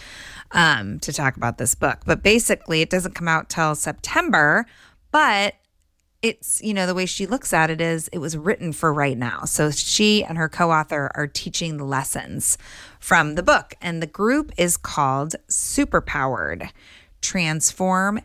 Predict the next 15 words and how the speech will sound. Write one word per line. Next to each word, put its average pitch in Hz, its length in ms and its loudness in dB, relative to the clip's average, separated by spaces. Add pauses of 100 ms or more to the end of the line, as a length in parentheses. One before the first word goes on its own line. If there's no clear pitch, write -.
Anxiety 156 680 0
into 156 320 -4
Resilience. 139 580 -2
And 147 100 -2
that's 151 200 0
on 147 140 -2
Facebook. - 420 -4
And 135 160 -2
you 147 420 2
should 147 200 0
check - 200 -2
it 139 60 0
out 131 200 0
because 143 460 0
she's - 480 0